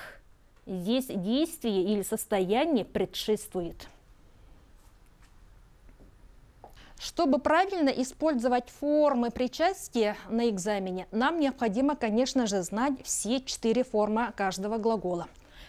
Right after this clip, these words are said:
Вот независимо от того, глагол правильный или неправильный, каждый глагол имеет свои четыре формы.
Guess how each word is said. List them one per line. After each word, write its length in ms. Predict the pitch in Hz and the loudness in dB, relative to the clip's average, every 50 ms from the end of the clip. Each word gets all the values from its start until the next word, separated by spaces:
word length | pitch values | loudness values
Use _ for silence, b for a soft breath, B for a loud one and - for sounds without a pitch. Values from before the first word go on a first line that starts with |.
| B B | B B
Вот 160 | 220 247 233 | 0 2 4
независимо 640 | 269 285 247 311 320 294 359 359 - 311 285 262 | 4 2 4 4 2 2 2 0 2 2 4 4
от 120 | 269 262 - | 2 2 2
того, 260 | 277 269 254 285 277 | 0 2 4 2 2
глагол 420 | 226 226 247 240 214 202 233 226 | 4 4 2 2 2 2 0 0
правильный 680 | 226 - 254 254 262 269 285 285 277 311 302 302 320 269 | 0 0 2 2 2 2 2 0 -2 -2 -2 -2 -2 -2
или 320 | - 233 269 277 285 294 | -2 0 0 2 2 2
неправильный, 840 | 285 277 277 294 277 - - 277 269 269 277 262 277 285 294 349 359 - - | 2 2 2 2 0 0 0 0 2 2 2 2 0 0 0 0 -2 -4 -6
каждый 460 | - 240 247 302 349 339 - 247 233 | -2 0 2 2 2 0 -2 -2 -2
глагол 400 | 208 196 233 226 214 214 302 330 - | 0 2 2 0 2 0 0 -2 0
имеет 480 | - 226 226 214 226 247 302 339 330 - | 0 -2 0 2 2 2 0 0 -4 -6
свои 380 | - 214 220 214 208 277 285 | -6 -2 -2 0 0 -2 -2
четыре 460 | - - - - - 254 269 277 294 285 | -4 -6 -12 -4 0 0 2 2 0 -4
формы. 560 | - - 196 202 196 190 185 175 190 208 | -4 -4 0 0 2 0 0 -2 -4 -6